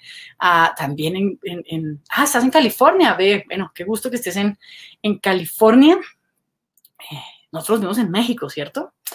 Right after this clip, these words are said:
Bueno, Raiza, Raiza en Nueva York, qué gusto saludarte, qué bueno. Viviana Salcedo, qué bueno que, que esto te guste, me parece fabuloso. Adi Teresa, en Santiago de Chile, qué maravilla, cómo me encanta.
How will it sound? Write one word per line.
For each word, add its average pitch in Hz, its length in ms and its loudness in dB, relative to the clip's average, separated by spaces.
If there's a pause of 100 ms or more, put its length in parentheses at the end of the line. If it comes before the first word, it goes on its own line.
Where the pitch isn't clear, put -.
(380)
Bueno, 175 420 -4
Raiza, 196 720 2
Raiza 226 500 0
en 214 160 2
Nueva 175 320 -4
York, 220 320 2
qué - 140 -18
gusto 208 220 -8
saludarte, 202 680 -4
qué 175 120 -12
bueno. 254 460 2 (500)
Viviana 190 800 0
Salcedo, 196 760 0
qué 165 120 -10
bueno 175 200 -6
que, - 140 -16
que - 220 -14
esto - 160 -14
te 190 120 -6
guste, 202 320 -4
me 165 80 -10
parece 160 280 -8
fabuloso. 185 720 -2 (840)
Adi 180 260 2
Teresa, 214 640 0 (420)
en 226 280 -4
Santiago 247 760 0
de 175 140 -10
Chile, 247 360 0
qué 180 120 -8
maravilla, 196 520 -2
cómo 175 180 -10
me 196 260 -4
encanta. 185 1080 -2